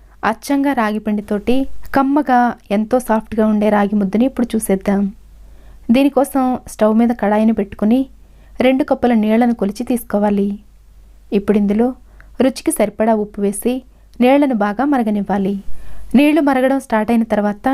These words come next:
ఒక కప్పు రాగి పిండిని తీసుకుని ఇలా నీళ్ల మీద వేసి మూత పెట్టి మంట మీడియం ఫ్లేమ్‌లోకి టర్న్ చేసి ఉడకనివ్వాలి. పిండిని వేసిన వెంటనే కదపకుండా ఇలా మూత పెట్టి ఉక్కబెట్టినట్లయితే పిండి చక్కగా ఉక్కి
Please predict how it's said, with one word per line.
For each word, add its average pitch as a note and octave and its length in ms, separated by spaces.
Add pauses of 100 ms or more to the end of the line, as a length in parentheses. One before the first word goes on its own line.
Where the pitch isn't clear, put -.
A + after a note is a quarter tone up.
(560)
ఒక C#4 220
కప్పు D4+ 280
రాగి A#3 260
పిండిని B3 320
తీసుకుని G#3+ 420 (380)
ఇలా B3 260
నీళ్ల A#3 220
మీద B3 220
వేసి G#3 380 (340)
మూత C#4+ 180 (120)
పెట్టి B3 300 (260)
మంట A3 220 (140)
మీడియం A3+ 260
ఫ్లేమ్‌లోకి G#3+ 440
టర్న్ G3+ 240
చేసి G#3 260
ఉడకనివ్వాలి. G#3 600 (400)
పిండిని D4+ 380
వేసిన B3+ 320
వెంటనే B3 320 (240)
కదపకుండా A#3 580 (300)
ఇలా A3 120 (100)
మూత G#3+ 180 (100)
పెట్టి A#3 280
ఉక్కబెట్టినట్లయితే A3 920 (680)
పిండి D4 320 (260)
చక్కగా B3 340 (100)
ఉక్కి C4+ 300